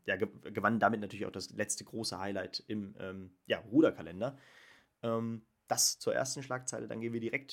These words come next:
zur Voll-, äh, Volleyball-Weltmeisterschaft. Da haben wir schon letzte Woche ein wenig drüber geredet.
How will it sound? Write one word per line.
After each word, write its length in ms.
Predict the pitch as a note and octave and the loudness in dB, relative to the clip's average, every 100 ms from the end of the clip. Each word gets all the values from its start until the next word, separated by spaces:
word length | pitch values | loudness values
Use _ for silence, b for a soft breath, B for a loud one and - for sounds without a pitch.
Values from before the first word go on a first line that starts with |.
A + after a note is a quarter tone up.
| - | -10
zur 320 | - A2+ G2+ | 2 2 4
Voll-, 160 | A2 C3+ | 4 4
äh, 220 | A#2 A2+ | 2 4
Volleyball-Weltmeisterschaft. 880 | A#2+ B2 G#2+ A#2 G#2+ F#2+ - G2 - | 6 6 6 4 0 -8 -8 -8 -6
Da 80 | G2+ | -6
haben 80 | |
wir 80 | G#2+ | -6
schon 100 | G#2 | -6
letzte 280 | G2+ - G#2+ | -6 -6 -6
Woche 180 | G2+ A2 | -6 -6
ein 140 | G#2 | -6
wenig 200 | G2+ G#2 | -6 -4
drüber 220 | G#2+ G2+ | -4 -4
geredet. 400 | G2 G2+ G#2 G2+ | -2 0 -2 -2